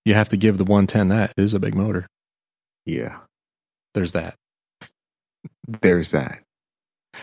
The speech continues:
Speaker 2: But, uh, you know, with, I wonder how safe it feels at that speed, though. Yeah, I struggle with this on Harleys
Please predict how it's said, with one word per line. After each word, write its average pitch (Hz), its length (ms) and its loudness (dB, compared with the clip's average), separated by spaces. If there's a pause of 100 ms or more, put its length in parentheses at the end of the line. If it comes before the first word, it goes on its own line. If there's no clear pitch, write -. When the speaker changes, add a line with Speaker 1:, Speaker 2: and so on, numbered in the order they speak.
(120)
Speaker 2:
But, 165 180 4
uh, 87 140 2
you 165 140 4
know, 156 200 4
with, 143 240 0 (800)
I 151 80 4
wonder 349 260 4
how 285 140 4
safe - 380 2
it 107 80 -4
feels 92 340 0
at 82 140 -4
that 85 180 0
speed, 90 340 0
though. 76 300 -4 (160)
Yeah, 117 200 0
I 160 80 6
struggle 160 400 2
with 95 120 2
this 95 220 0
on 80 140 -4
Harleys 85 600 2